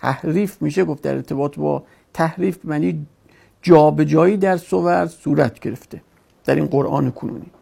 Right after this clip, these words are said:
تحریف به معنایی که قرائت های مختلفی هستش، ملک، مالک، بالاخره جبرئیل یک جور به پیامبر، اه،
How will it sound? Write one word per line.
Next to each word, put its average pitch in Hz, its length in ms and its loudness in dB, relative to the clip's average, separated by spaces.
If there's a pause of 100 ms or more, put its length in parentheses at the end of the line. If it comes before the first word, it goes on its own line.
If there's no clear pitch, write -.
(540)
تحریف 208 440 4
به 175 120 -2
معنایی 165 420 0
که 196 100 0
قرائت 151 580 4
های 190 320 2
مختلفی 175 680 -2
هستش، 160 300 -2
ملک، 160 600 2
مالک، 160 640 0
بالاخره 156 480 -2 (280)
جبرئیل 156 520 2
یک 196 360 6
جور 190 200 4
به 160 120 4
پیامبر، 143 580 2 (720)
اه، - 240 -6